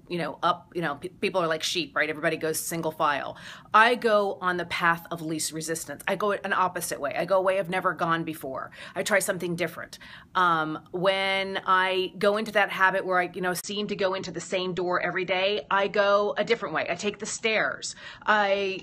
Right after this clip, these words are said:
I put myself so that my brain is fully engaged and I'm in full awareness as what's happening. So I'm not in any routine, routine. Because when I keep my brain practiced in not being in the habit of what's gonna come next,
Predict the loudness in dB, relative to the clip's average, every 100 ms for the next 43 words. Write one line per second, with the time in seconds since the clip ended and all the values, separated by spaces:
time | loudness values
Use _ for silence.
0 | -2 0 0 2 2 4 0 0 0 0
1 | -2 -6 -2 -2 -2 -6 -2 0 0 0
2 | -4 -6 -6 -4 -4 -2 -2 0 0 0
3 | -2 -6 -8 -12 -18 -20 -4 -2 0 0
4 | -4 -8 -6 -4 -2 -2 -2 -2 -4 -8
5 | -6 -6 -2 -2 -2 -6 -6 -4 -4 -2
6 | -4 -4 -4 -4 -6 -4 -6 -4 -4 -4
7 | -6 -10 -8 -6 -6 -6 -8 -8 -14 -16
8 | -16 -14 -6 -4 0 0 2 0 0 -4
9 | -6 -6 0 0 2 2 0 -4 0 4
10 | 4 2 -2 -2 -6 -8 -6 -2 2 4
11 | 4 2 -2 -2 -4 -8 -16 -10 -6 -4
12 | -2 0 0 -4 -4 2 4 4 -2 -2
13 | -2 -2 -8 -6 -6 -4 -2 -2 -2 -8
14 | -14